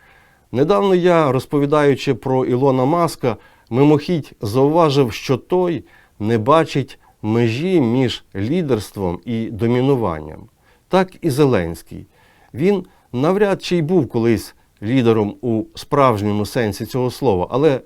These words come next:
хай там як, зусиллями піарників його зробили таким.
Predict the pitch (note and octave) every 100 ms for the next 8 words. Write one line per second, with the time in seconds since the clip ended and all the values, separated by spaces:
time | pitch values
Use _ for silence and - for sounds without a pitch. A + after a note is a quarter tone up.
0 | _ - F3+ D#3+ C#3 C3+ C#3 A2 - -
1 | - - A2+ B2+ D#3+ C#3 B2+ G#2+ A2+ C#3
2 | C3+ B2+ A2+ - F#2+ - _ _ _ -
3 | A2 C3 B2 C3+ C#3+ C#3+ C3 G2 F2+ F#2
4 | - D#2+ D#2+